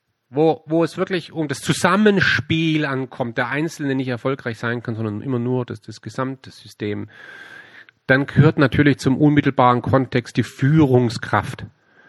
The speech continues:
Die unmittelbare Führungskraft, die hat massiven Einfluss auf das individuelle Verhalten, ist ja vollkommen klar.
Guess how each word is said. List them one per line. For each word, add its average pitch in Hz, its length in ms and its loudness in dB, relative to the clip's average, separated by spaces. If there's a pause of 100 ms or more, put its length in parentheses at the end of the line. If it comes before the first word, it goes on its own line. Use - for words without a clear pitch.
(300)
Die - 60 -8
unmittelbare 113 560 4
Führungskraft, 101 540 -6
die 104 80 -2
hat - 200 -8 (380)
massiven - 420 2
Einfluss 107 440 2 (260)
auf 101 100 -6
das - 120 -12
individuelle 107 500 2
Verhalten, 98 420 -6
ist 90 80 -8
ja - 60 -8
vollkommen 101 340 0
klar. 90 320 -4